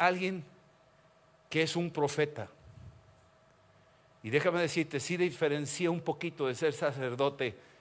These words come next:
cuando digo profeta. Y déjame decirte algo, varón, tus palabras tienen mucho poder. Cuando un padre le dice a su hijo: "Hijo,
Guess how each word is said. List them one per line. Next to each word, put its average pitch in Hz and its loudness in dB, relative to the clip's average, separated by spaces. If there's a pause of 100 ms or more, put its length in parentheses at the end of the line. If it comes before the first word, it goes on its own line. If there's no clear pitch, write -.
(200)
cuando 131 0
digo 135 2
profeta. 120 -2
Y 113 -4
déjame 143 -2
decirte 131 -2
algo, 101 -2 (180)
varón, 160 6 (1200)
tus - -4
palabras 139 6 (480)
tienen 120 -2
mucho 147 -2
poder. 107 -4 (2500)
Cuando 123 4
un 202 0
padre 185 8
le 139 2
dice 151 0
a 135 -4
su 143 -4
hijo: 120 -6
"Hijo, 135 -6